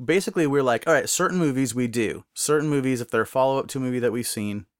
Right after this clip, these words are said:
or just something that catches your eye, you know, we go see the Marvel movie. We go see various movies sometimes, but we don't always do podcasts about them." But we didn't get a Last Jedi episode in.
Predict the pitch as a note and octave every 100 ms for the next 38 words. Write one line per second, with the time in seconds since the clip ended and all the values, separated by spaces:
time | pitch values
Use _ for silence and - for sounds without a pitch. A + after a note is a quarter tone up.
0 | _ A2 G#2+ - - - A#2+ A#2+ A#2 -
1 | A2+ A2+ G2+ G#2 G2 F2 F#2 - - G2
2 | F#2 F#2 _ - D3 D#3+ D3 C#3+ A#2+ G#2+
3 | G#2+ G#2+ G#2+ G#2 C3 D#3 F3 - D3 A#2
4 | C#3+ C#3 C#3 C3+ B2+ C3 C3 B2 A#2 A2+
5 | A2 G#2 A#2 B2 B2 A2 C3+ C3 C3 -
6 | C3+ - C3+ D3 D3 - E3 - F#3+ D#3+
7 | A2 - - _ C3 C#3+ A#2 C#3 C3+ F#3
8 | - C3 G#2+ C3 B2 - - A#2 A2 A#2
9 | A#2+ - A#2+ A2+ A2 G2 F2+ - - G1+
10 | G1+ G1+ -